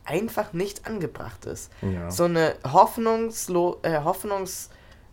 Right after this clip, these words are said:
Speaker 1: so eine Hoffnung einfach.
Speaker 2: Ja.
Speaker 1: Also das ist eine Stelle, an der Hoffnung nicht angebracht ist, weil sie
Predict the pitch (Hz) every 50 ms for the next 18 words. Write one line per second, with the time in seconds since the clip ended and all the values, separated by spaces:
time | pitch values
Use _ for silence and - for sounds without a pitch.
0 | - - - - 165 175 156 135 135 190 240 247 - - 139 120 120 117 117 -
1 | - - - - 120 120 120 - - - - 107 - - - - - - - 101
2 | 95 95 90 - - - - - - - - - - - - - - - - -
3 | - - - - - - - - - - - - - - - - - 156 147 143
4 | 147 196 220 247 214 190 - - - 160 175 214 247 247 220 185 165 151 139 160
5 | 196 - - 214 208 196 175 202 240 240 - 233 233 233 185 170 156 135 127 -
6 | 123 120 - 139 135 135 135 135